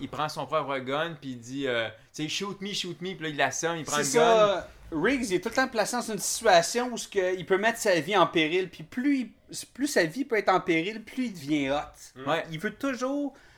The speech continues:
Speaker 2: se mettre dans la position la plus vulnérable, mais c'est là qu'il est comme le, le, le plus puissant.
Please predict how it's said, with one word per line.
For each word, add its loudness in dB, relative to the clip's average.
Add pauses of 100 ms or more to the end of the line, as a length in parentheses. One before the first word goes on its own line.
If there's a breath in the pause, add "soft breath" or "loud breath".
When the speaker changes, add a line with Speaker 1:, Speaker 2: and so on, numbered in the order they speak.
(440 soft breath)
Speaker 2:
se 0
mettre 2
dans 6
la 10
position 0
la 4
plus 0
vulnérable, 2
mais 2
c'est -4
là 0
qu'il -10
est -10
comme -2
le, 2
le, 2
le -8
plus -10
puissant. -8